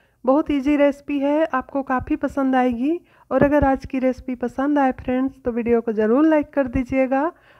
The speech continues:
और जो फ्रेंड्स चैनल पर नए हैं तो सब्सक्राइब किए बिना बिल्कुल भी मत जाइएगा। तो पहले मैं पूरी तैयारी कर लेती हूँ, फिर आपको दिखाऊँगी कि मैंने क्या-क्या तैयारी की है और मैं क्या चीज़ बनाने वाली हूँ।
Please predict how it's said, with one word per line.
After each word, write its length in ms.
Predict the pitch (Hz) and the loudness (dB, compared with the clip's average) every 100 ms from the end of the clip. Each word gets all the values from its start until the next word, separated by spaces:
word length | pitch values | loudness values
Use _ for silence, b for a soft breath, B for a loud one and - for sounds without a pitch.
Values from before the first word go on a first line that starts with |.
| b | b
और 80 | 247 | -4
जो 180 | 285 294 | 0 0
फ्रेंड्स 360 | - 262 247 | 0 -4 -2
चैनल 280 | 262 247 247 | -2 0 -2
पर 140 | 240 233 | -4 -2
नए 180 | 233 | -2
हैं 160 | 226 269 | -2 -4
तो 120 | 277 | -6
सब्सक्राइब 560 | 254 226 - 233 214 214 - | -6 -6 -6 -4 -4 -6 -4
किए 160 | 208 | -2
बिना 240 | 202 202 202 | 0 -2 -2
बिल्कुल 420 | 196 202 - 277 | -4 -8 -4 -2
भी 160 | 285 302 | 2 2
मत 200 | 294 294 | 2 0
जाइएगा। 540 | 285 277 285 285 294 330 B B B B B _ | 0 2 2 2 0 -2 B B B B B _
तो 60 | 269 | -4
पहले 300 | 302 311 320 | 2 4 4
मैं 140 | 302 294 | 2 0
पूरी 320 | 285 269 277 | -4 -2 -2
तैयारी 400 | 269 254 247 247 | 2 2 2 -2
कर 180 | 240 254 | -2 -4
लेती 340 | 294 269 254 254 | 0 -2 -2 -4
हूँ, 240 | 254 320 | -2 -4
फिर 280 | 320 269 220 | -4 -2 0
आपको 300 | 214 - 220 | 0 -2 -4
दिखाऊँगी 680 | 214 - 220 240 262 269 311 | -2 -4 -2 0 0 0 -2
कि 160 | 320 240 | -4 -6
मैंने 260 | 220 214 208 | -2 -2 -2
क्या-क्या 380 | 220 214 269 262 | -2 -2 -2 0
तैयारी 360 | 269 262 269 | 2 2 0
की 200 | 269 277 | -4 -4
है 240 | 277 294 302 | 0 2 0
और 340 | - 220 240 | 0 -4 -2
मैं 220 | 240 269 359 | -2 -2 -4
क्या 300 | _ 220 254 | _ 0 0
चीज़ 300 | 269 269 254 | -2 -4 -4
बनाने 400 | 220 226 220 240 | -2 0 2 2
वाली 280 | 240 196 208 | 2 2 0
हूँ। 220 | 208 254 | -2 -2